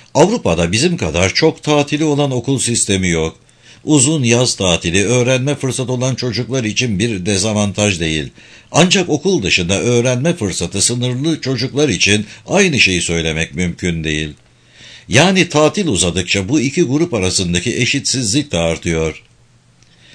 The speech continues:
Bizde öğrenme kaybını arttıran bir diğer faktör de evlerdeki eğitici kaynakların, örneğin kitapların son derece sınırlı olması. Aşağıda iki bin on iki pisa'dan bir veri paylaşıyorum.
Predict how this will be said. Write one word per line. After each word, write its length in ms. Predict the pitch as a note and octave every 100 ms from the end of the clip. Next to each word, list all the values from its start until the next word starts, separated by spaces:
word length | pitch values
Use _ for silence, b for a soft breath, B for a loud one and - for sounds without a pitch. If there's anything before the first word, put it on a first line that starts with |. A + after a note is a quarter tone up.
| B B B -
Bizde 300 | C3+ F#3 G#3
öğrenme 560 | F3+ F3 E3+ D#3+ F#3+
kaybını 460 | F3 F2+ E2+ F#2+ G#2+
arttıran 560 | E2 - E2 E2 F2
bir 240 | G#2+ D#3+ C#3
diğer 280 | D3+ D#3+ D3+
faktör 580 | A#2 G2+ - G#2+ A#2
de 180 | D#2+ F#2
evlerdeki 640 | B2+ C#3 D3 D3 C#3 C#3+ D3+
eğitici 580 | D2+ C3+ - A#2+ C3+
kaynakların, 840 | A2 A2+ F2 G2 F2+ F2 D#2+ E2+ E2+ B B
örneğin 480 | - D3+ D#3+ D#3+ C#3
kitapların 680 | G#2 C3 - - A2+ F2 G2
son 380 | - D3 F3 D#3+
derece 320 | D#3+ C#3+ C#3
sınırlı 460 | - G#2 G#2+ E2+ F2
olması. 680 | F#2+ F2+ E2+ E2+ E2 D#2+ D2 _ _ _ B B B B B B B
Aşağıda 520 | D3+ F3+ F#3 F#3 F#3+
iki 300 | E3 E3+ E3+
bin 100 | D#3+
on 140 | F3
iki 240 | F3 - -
pisa'dan 560 | D3+ C#3 F2 F2+ G2+
bir 220 | G2+ C3+ G2
veri 200 | G2 F2+
paylaşıyorum. 800 | F2 E2 F2 F2 D#2+ D2+ D2